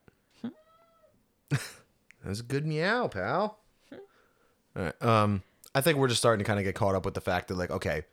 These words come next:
Speaker 2: some of these are probably justified, but a lot of 'em, like, okay, this was ten years ago,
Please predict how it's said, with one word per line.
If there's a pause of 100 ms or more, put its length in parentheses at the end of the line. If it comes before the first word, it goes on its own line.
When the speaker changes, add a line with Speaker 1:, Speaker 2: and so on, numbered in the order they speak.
(400)
Speaker 2:
some
of
these (1120)
are (320)
probably
justified,
but
a
lot
of
'em,
like, (220)
okay, (160)
this
was (580)
ten
years
ago,